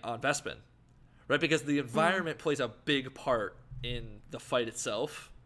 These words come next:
Speaker 1: This one is really cool. Like, I, I, I don't think that's the only one, but that's a really iconic ex-, example. But I do think this is the only one we've gotten where it's an animal, and it's, like, this cinematic, like this, and, like, the
Speaker 2: Yeah.
Speaker 1: environment is thrown into
Speaker 2: So
Speaker 1: such,
Speaker 2: cinematic.
Speaker 1: and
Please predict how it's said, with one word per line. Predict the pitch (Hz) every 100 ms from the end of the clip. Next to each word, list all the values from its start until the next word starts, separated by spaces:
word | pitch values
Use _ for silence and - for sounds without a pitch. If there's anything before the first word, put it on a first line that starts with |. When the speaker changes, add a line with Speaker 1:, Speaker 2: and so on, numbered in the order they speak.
| - _ - - - - -
Speaker 1:
This | 135 165
one | 220 196
is | 165
really | 165
cool. | 151 156
Like, | 170 170
I, | 185
I, | 214 240 247 -
I |
don't | 247
think | 233
that's | 185 -
the |
only | 131 147 143
one, | 123
but | 117
that's | 131 131
a |
really | 120 117
iconic | 110 - 113 110
ex-, | 110 120 131
example. | 120 131 123 117 - -
But | 156
I | 151
do | 165 208
think | 208 170
this | 170 170
is | 135
the | 147
only | 139 143 143
one | 135
we've | 139 127
gotten | 127 123
where | 123 120
it's | 120
an | 110 -
animal, | 127 135 120 90 71 - _ _ _ _ - - - - -
and | 131
it's, | 123 -
like, | 151 - -
this | 131 117 120 139 - -
cinematic, | 151 127 113 92 87 - - - -
like | 98 -
this, | - - - - - _ -
and, | 135 135
like, | 139
the | 240
Speaker 2:
Yeah. | 214
Speaker 1:
environment | - 143 156 165 156
is | 139
thrown | - 139 139 135
into | 131 - 127
Speaker 2:
So | 247 226
Speaker 1:
such, | - 196
Speaker 2:
cinematic. | 180 165
Speaker 1:
and | 165